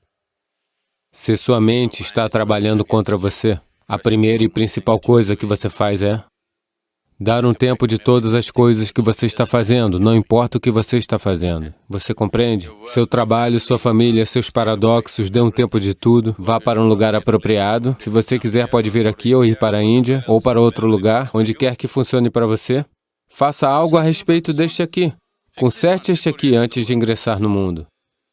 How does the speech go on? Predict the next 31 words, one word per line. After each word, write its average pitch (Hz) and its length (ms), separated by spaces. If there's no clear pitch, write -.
Então, 110 360
sente-se 120 440
em 110 40
um 107 80
lugar, 101 520
veja 135 320
o - 20
que 160 100
você 151 280
pode 156 200
fazer 147 320
sobre 139 400
este 170 220
aqui, 92 320
porque, 151 480
uma 143 220
vez 185 240
que - 80
você 165 260
vive 135 260
neste 127 280
mundo, 110 500
ou 123 180
você 165 320
deve 147 220
fazer 131 380
algo 123 240
bom 120 160
para 113 200
si 113 160
mesmo, 104 560